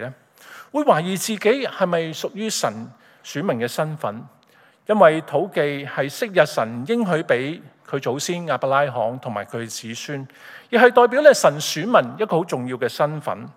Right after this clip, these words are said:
如今變為荒涼，聖殿亦都被毀，神嘅同在同埋祝福好似呢離開咗以色列，令人懷疑自己仲係唔係神嘅選民呢？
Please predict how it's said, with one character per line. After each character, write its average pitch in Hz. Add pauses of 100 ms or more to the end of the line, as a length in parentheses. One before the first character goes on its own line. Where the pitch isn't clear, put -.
(440)
如 165
今 262
變 180
為 135
荒 196
涼， 104 (360)
聖 156
殿 127
亦 113
都 170
被 113
毀， 104 (520)
神 185
嘅 233
同 160
在 175
同 165
埋 123
祝 -
福 240
好 -
似 233
呢 247
離 139
開 240
咗 160
以 151
色 185
列， 131 (540)
令 233
人 202
懷 160
疑 170
自 208
己 247 (160)
仲 165
係 156
唔 135
係 135 (420)
神 117
嘅 135
選 123
民 113
呢？ 123